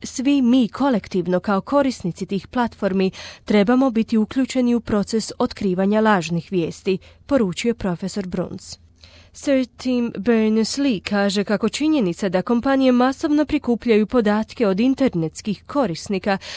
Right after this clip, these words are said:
znači kako su korisnici izgubili kontrolu nad svojim privatnim podacima.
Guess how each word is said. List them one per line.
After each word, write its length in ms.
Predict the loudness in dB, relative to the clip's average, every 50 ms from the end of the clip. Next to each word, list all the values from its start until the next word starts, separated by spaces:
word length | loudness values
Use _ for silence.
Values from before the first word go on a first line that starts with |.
| -16 -16 -10 -2
znači 420 | 2 2 4 4 2 0 -2 -2
kako 240 | 0 -2 0 0 -2
su 140 | -2 -4 -2
korisnici 640 | 0 0 0 0 0 -2 -2 -2 -2 0 0 0
izgubili 420 | 0 0 0 0 2 2 2 2
kontrolu 540 | 2 0 0 0 2 2 2 4 4 4 4
nad 200 | 2 2 0 -2
svojim 300 | -2 0 2 2 2 2
privatnim 580 | 2 2 0 2 2 2 0 0 0 0 0 0
podacima. 760 | 0 -2 -2 -2 -4 -6 -8 -8 -6 -2 -2 -2 -2 -4